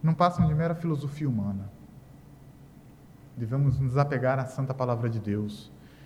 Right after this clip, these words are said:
e esperar em expectativa pela volta de Cristo. Estar vigilantes o tempo todo, porque ele virá como ladrão. E devemos agir enquanto estamos aqui, levando a palavra de Deus àque-, àqueles que ainda estão perdidos.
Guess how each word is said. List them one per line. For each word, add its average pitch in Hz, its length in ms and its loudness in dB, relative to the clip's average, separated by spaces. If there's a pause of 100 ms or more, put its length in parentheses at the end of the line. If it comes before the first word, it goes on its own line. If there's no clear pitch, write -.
(340)
e 143 120 6
esperar 117 800 4
em 127 80 4
expectativa 120 720 0
pela 120 180 -2
volta 113 280 -2
de 113 120 -8
Cristo. - 540 -8 (440)
Estar 127 240 -2
vigilantes 135 1000 4 (260)
o 139 60 -4
tempo 143 560 2 (240)
todo, 110 400 0 (100)
porque 127 200 -6
ele 127 100 -2
virá 120 220 -2
como 117 200 -4
ladrão. 104 400 -4 (840)
E 139 60 -4
devemos 139 360 0
agir 120 280 0
enquanto 117 300 -2
estamos 113 360 -2
aqui, 104 340 -6 (540)
levando 117 260 2
a 113 40 -2
palavra 113 320 -2
de 104 60 -4
Deus 107 160 -8
àque-, - 360 -4
àqueles 107 400 -6
que 117 100 -8
ainda 107 160 -2
estão 104 220 -8
perdidos. - 760 -14